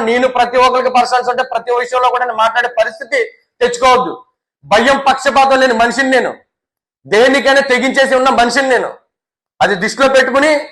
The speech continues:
మీరు మాట్లాడతారని చెప్పేసి మరొకసారి తెలియజేస్తున్నాను. ఇది ఇక్కడతో జరిగిన విషయం మీద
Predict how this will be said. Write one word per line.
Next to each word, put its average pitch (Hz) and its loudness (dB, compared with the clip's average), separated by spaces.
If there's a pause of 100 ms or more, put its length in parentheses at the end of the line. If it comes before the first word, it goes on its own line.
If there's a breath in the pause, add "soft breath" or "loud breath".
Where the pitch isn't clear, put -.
(460)
మీరు 196 -2
మాట్లాడతారని 247 2
చెప్పేసి 247 0
మరొకసారి 247 2
తెలియజేస్తున్నాను. 247 0 (500)
ఇది 180 -2
ఇక్కడతో 254 2 (680)
జరిగిన 254 2
విషయం 269 0
మీద 269 4